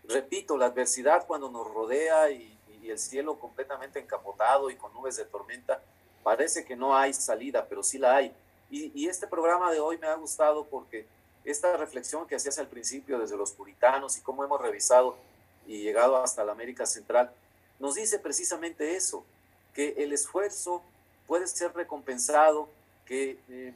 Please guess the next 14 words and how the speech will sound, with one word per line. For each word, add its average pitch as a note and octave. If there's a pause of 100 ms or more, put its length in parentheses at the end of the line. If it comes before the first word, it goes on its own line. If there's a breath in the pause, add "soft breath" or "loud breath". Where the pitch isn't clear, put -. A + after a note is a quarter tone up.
(680)
que C#3
la, C3+
digamos, D#3+
la C#3
odisea D3+
de, B2
de, A2
de A2+
salir C3+ (300)
y -
de B2
buscar D3
nuevas D#3
oportunidades A#2+